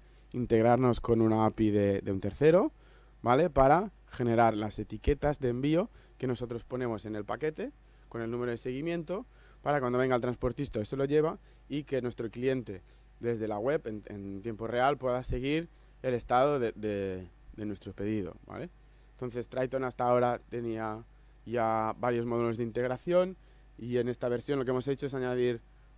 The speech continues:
un nuevo proveedor que es MyGLS, que es G L S para Serbia, Ucrania, Rumanía, no sé cuántos países de, del este de Europa, ¿vale? Si os fijáis, estamos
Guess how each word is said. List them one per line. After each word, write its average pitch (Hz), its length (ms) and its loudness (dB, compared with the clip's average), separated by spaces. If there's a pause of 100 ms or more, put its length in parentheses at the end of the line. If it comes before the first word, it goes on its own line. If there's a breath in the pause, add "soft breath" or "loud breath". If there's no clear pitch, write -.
un 131 140 -4
nuevo 131 160 4
proveedor 123 380 8
que 127 160 6
es 120 120 2
MyGLS, 127 840 4
que 143 120 -2
es 123 180 -8
G 123 280 -8
L 117 180 -2
S 120 180 -4
para 113 260 -2
Serbia, 120 720 -2 (460 soft breath)
Ucrania, 113 840 -4 (380)
Rumanía, 110 460 -6
no 123 80 -4
sé 135 160 -2
cuántos 120 300 2
países 113 480 -2
de, 107 320 0 (420 soft breath)
del 113 200 2
este 113 260 2
de 107 80 2
Europa, 156 600 4
¿vale? 123 200 0
Si 117 100 -6
os - 80 -8
fijáis, 117 460 -4 (220)
estamos 110 480 2